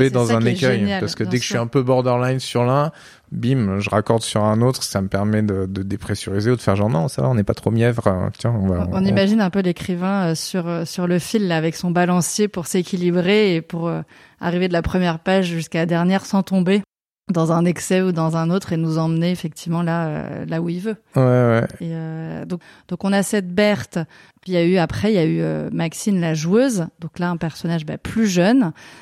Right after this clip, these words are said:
Speaker 1: euh, une joueuse de poker. Et donc, le, quel est le pitch de la, de joueuse ?
Speaker 2: Ah, le, mais, euh, joueuse, il est compliqué à pitcher, en fait. C'est un, ça se passe dans le, dans l'univers du jeu,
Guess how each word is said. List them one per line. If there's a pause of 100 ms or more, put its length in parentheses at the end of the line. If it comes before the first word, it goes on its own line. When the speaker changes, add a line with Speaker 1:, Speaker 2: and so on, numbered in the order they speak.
(200)
Speaker 1:
euh,
une
joueuse
de
poker. (600)
Et
donc,
le,
quel
est
le
pitch (200)
de
la,
de
joueuse ? (340)
Speaker 2:
Ah,
le,
mais,
euh,
joueuse,
il
est
compliqué
à
pitcher,
en
fait.
C'est
un,
ça
se
passe
dans
le,
dans
l'univers
du
jeu,